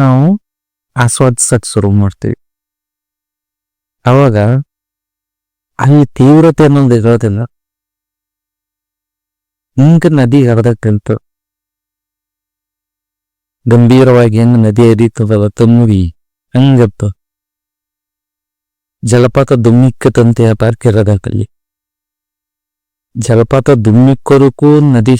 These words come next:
ಶಾಂತವಾಗಿ ಹರಿಯೋದಕ್ಕೂ ಭಾಳ ವ್ಯತ್ಯಾಸ ಅದು. ಅದನ್ನೂ ಮುಂದಕ್ಕೆ ಹೋಗ್ತದೆ, ಇದನ್ನೂ ಮುಂದಕ್ಕೆ ಹೋಗ್ತದೆ. ಆದ್ರೆ ಅದರದೇ ಬೇರೆ, ಇದರದೇ ಬೇರೆ. ಹಂಗ ಇಲ್ಲಿ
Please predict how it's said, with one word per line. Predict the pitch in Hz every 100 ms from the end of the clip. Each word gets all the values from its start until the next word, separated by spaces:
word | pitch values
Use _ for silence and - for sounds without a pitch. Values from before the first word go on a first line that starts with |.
| -
ಶಾಂತವಾಗಿ | 113 110 127 131 127 123 120
ಹರಿಯೋದಕ್ಕೂ | 120 127 120 127 147 143
ಭಾಳ | 135 180
ವ್ಯತ್ಯಾಸ | 170 - 104 -
ಅದು. | 104 - _ _ _ _ _ _ _ _ _ _ 113
ಅದನ್ನೂ | 107 113 135 160 165
ಮುಂದಕ್ಕೆ | 160 165 -
ಹೋಗ್ತದೆ, | 156 - 147 165
ಇದನ್ನೂ | 117 131 147 147
ಮುಂದಕ್ಕೆ | 143 139 131
ಹೋಗ್ತದೆ. | 127 - 104 104 _ _ _ _ _ _ _ _ _ _ _ _ _ _ _ _ _ 127
ಆದ್ರೆ | 120 110 - -
ಅದರದೇ | 104 123 131 160 175 156
ಬೇರೆ, | 131 107 127 151 _ _ - 127
ಇದರದೇ | 131 123 - 208 _ _ 101
ಬೇರೆ. | 104 95 - - -
ಹಂಗ | 190 175 101 117 _ _ _ _ _ _ _ 143
ಇಲ್ಲಿ | 131